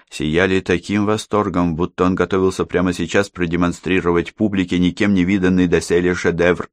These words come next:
искусства. У весьма немногих из нас при этом активизируются особые участки мозга, благодаря чему мы можем оказывать психологическое влияние на тех,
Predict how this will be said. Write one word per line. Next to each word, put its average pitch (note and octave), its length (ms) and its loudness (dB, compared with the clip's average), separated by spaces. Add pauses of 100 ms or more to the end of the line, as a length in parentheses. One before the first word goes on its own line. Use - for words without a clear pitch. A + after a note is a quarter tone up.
(160)
искусства. - 880 -12 (1800)
У E2+ 100 -2
весьма E2 500 -2
немногих E2 760 -2
из D#2+ 220 -6
нас E2+ 320 -4
при G2+ 240 -8
этом A2+ 420 -6 (640)
активизируются G2 1120 0
особые F#2 480 2
участки F2+ 600 -2
мозга, E2+ 640 -2 (680)
благодаря F#2 640 2
чему G2 300 0
мы G2 120 4
можем F#2+ 340 2
оказывать F#2+ 580 0
психологическое F2+ 1080 0
влияние F2+ 680 2
на E2 180 0
тех, F2 480 -2